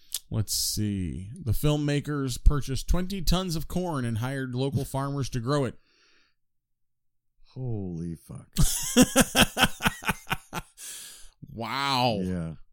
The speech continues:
Speaker 2: Wow.
Speaker 1: So there was some serious prep for this film.
Speaker 2: Yeah. That they grew corn. They didn't go to a place and go, "Oh, you guys have corn?
Speaker 1: You got a
Speaker 2: Can
Speaker 1: nice
Speaker 2: we,
Speaker 1: cornfield. Can we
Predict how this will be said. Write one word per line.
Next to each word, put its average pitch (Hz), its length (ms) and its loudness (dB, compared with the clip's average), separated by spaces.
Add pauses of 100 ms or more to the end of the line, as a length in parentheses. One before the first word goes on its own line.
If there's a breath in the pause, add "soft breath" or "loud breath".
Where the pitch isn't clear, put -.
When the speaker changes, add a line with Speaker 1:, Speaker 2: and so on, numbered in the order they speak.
(260)
Speaker 2:
Wow. 85 160 -6
Speaker 1:
So 107 100 6
there 170 160 8
was 175 120 8
some 131 100 2
serious 160 460 4
prep 175 340 4
for 135 100 2
this 117 200 2
film. 101 360 -2 (380 loud breath)
Speaker 2:
Yeah. 131 300 6 (340)
That 127 240 2 (320)
they 131 180 8
grew 127 520 4
corn. 143 300 0
They 123 120 4
didn't 147 220 0
go 143 140 2
to 143 120 4
a 120 80 2
place 107 400 0
and 98 80 -8
go, 104 160 -2
"Oh, 156 200 -4
you 117 160 -6
guys 131 220 -4
have 131 160 -2
corn? 120 300 0
Speaker 1:
You 156 80 2
got 302 100 8
a - 40 8
Speaker 2:
Can 143 80 6
Speaker 1:
nice 120 180 6
Speaker 2:
we, 98 40 0
Speaker 1:
cornfield. 214 440 0
Can 143 120 2
we 175 240 0